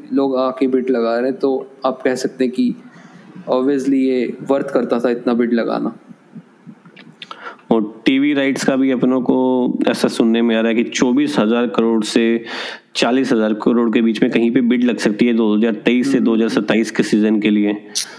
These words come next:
Speaker 1: मैंने छत्तीस हजार करोड़
Speaker 2: तो
Speaker 1: सुनी है कुछ।
Speaker 2: हाँ, मतलब, इसके बीच में लमसम, लमसम लग सकती है। अभी सोलह हजार करोड़ दिए थे स्टार स्पोर्ट्स ने। तो मेन बिडर आपको टीवी राइट्स के लिए, ब्रॉडकास्टिंग राइट्स के लिए स्टार स्पोर्ट्स ही दिखाई दे रहे हैं।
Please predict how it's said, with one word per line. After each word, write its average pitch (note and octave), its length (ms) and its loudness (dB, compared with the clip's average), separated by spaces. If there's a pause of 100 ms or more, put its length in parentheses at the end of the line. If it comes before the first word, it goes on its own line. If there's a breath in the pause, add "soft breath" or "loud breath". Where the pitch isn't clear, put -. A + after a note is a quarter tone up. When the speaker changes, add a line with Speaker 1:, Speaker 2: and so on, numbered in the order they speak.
(340 loud breath)
Speaker 1:
मैंने D3 180 2
छत्तीस A2 340 0
हजार A2 160 0
करोड़ C3 300 0
Speaker 2:
तो A#2+ 40 -2
Speaker 1:
सुनी A#2+ 240 0
है A#2 80 0
कुछ। A#2 300 -2 (1040)
Speaker 2:
हाँ, D3 260 0
मतलब, C#3 260 2
इसके C3 280 0
बीच B2+ 220 0
में C3+ 80 2
लमसम, B2+ 320 2
लमसम A#2 320 2
लग A2+ 80 2
सकती - 260 -2
है। C3+ 60 4
अभी C#3+ 120 2
सोलह C#3+ 300 0
हजार C#3+ 260 0
करोड़ B2 340 0
दिए A#2 180 2
थे C3 140 0
स्टार G#2+ 260 0
स्पोर्ट्स G#2 360 -2
ने। A2 140 -2 (840 loud breath)
तो A#1 840 0 (240)
मेन D3 340 2
बिडर D3 240 0
आपको D3 400 0
टीवी C#3 280 0
राइट्स C3 260 -2
के C#3 140 0
लिए, C3 120 2
ब्रॉडकास्टिंग B2 540 0
राइट्स A2+ 220 0
के B2 100 0
लिए A#2+ 340 2
स्टार A#2 300 -2
स्पोर्ट्स A#2 340 0
ही B2+ 60 4
दिखाई A2 240 0
दे G#2+ 100 0
रहे A2 100 2
हैं। - 240 -10